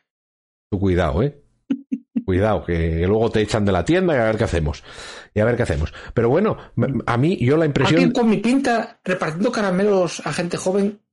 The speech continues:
Speaker 2: ¿qué puede salir mal?
Speaker 1: Vamos, que hicieron esto y que parecía, parecía que estaban diciendo, bueno, mira, vamos a hacer esto que es como una droga. Pero no dijeron que era droga.
Speaker 2: Sí,
Speaker 1: De hecho,
Speaker 2: pero
Speaker 1: luego salieron a decir que no era droga, pero ¿quién se le ocurre
Speaker 2: Eh,
Speaker 1: escribir esto
Speaker 2: lo
Speaker 1: así?
Speaker 2: del,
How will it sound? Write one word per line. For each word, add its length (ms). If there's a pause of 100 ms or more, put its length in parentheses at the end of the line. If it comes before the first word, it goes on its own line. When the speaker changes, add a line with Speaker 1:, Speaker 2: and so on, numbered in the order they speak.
Speaker 2:
¿qué 140
puede 240
salir 220
mal? 180 (1900)
Speaker 1:
Vamos, 280
que 140
hicieron 360
esto 220
y 60
que 100
parecía, 580
parecía 380
que 60
estaban 240
diciendo, 340
bueno, 160
mira, 180
vamos 200
a 40
hacer 140
esto 160
que 60
es 80
como 160
una 140
droga. 420 (960)
Pero 240
no 360
dijeron 340
que 80
era 80
droga. 160
Speaker 2:
Sí, 40
Speaker 1:
De 60
hecho, 140
Speaker 2:
pero 140
Speaker 1:
luego 220
salieron 320
a 60
decir 220
que 100
no 180
era 160
droga, 360
pero 340 (380)
¿quién 220
se 160
le 60
ocurre 300
Speaker 2:
Eh, 80
Speaker 1:
escribir 340
esto 180
Speaker 2:
lo 60
Speaker 1:
así? 240
Speaker 2:
del, 360